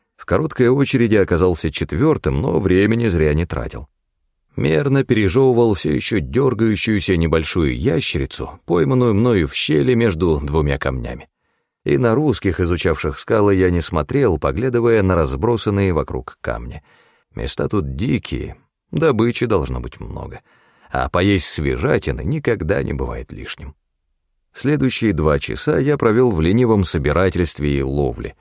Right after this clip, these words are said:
Тюльпанные луковицы, ящерицы, скорпионы, две змеи. Насекомых игнорировал, хотя в другое время поймал бы и этих созданий, переполненных питательными веществами. В общем,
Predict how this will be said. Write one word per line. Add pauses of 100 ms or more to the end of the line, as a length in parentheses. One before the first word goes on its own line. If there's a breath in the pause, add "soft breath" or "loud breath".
(320 soft breath)
Тюльпанные
луковицы,
ящерицы,
скорпионы, (140)
две
змеи. (540)
Насекомых
игнорировал,
хотя
в
другое
время
поймал
бы
и
этих
созданий,
переполненных
питательными
веществами. (840 soft breath)
В
общем,